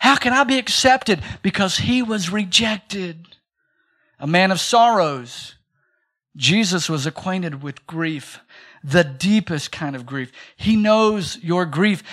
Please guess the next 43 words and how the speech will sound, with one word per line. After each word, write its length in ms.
and 200
can 220
take 380
your 240
pain. 480
He 240
identifies. 960
We 120
turned 320
our 100
backs 460
on 160
him. 240
How 100
many 140
of 80
you 80
have 80
ever 180
been 180
rejected, 640
betrayed? 840
Jesus 360
said, 320
here 240
in 60
Isaiah, 360
it's 120
prophesied 540
of 60
Jesus 400
that 120
we 120
turned 300
our 120
backs 340
on 100
him. 160
We 120
looked 380
the 180
other 300
way. 280